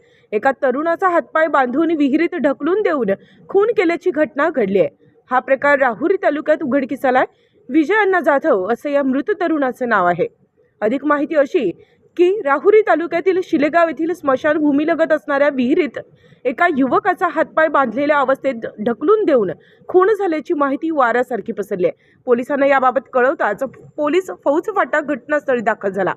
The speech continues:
पोलिसांनी मृतदेह दोरीच्या सहाय्यानं बाहेर काढला. विजय अण्णा जाधव असं या मृत तरुणाचं नाव असल्याची माहिती समजली आहे.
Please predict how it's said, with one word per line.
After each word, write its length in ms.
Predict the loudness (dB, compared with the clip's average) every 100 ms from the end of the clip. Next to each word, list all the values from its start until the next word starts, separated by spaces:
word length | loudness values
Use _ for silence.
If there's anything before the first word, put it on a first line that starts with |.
| -8 _ -20 -16 -2
पोलिसांनी 520 | -2 2 2 0 0
मृतदेह 580 | -2 -2 -2 0 0 0
दोरीच्या 520 | 0 0 0 0 -2
सहाय्यानं 540 | -2 -2 0 2 2
बाहेर 220 | 0 -2 -2
काढला. 320 | -2 0 -2 -4 _ _ _
विजय 240 | -2 2
अण्णा 260 | 2 2 0
जाधव 440 | 2 2 4 2
असं 160 | 0 0
या 240 | 0 0 -4 -8
मृत 340 | -2 -2 -2 -2
तरुणाचं 520 | -2 0 -2 -2 -2
नाव 180 | 0 0
असल्याची 340 | -2 -4 -2
माहिती 360 | -4 -6 -8 -10
समजली 440 | -6 -4 -2 -2
आहे. 100 | -2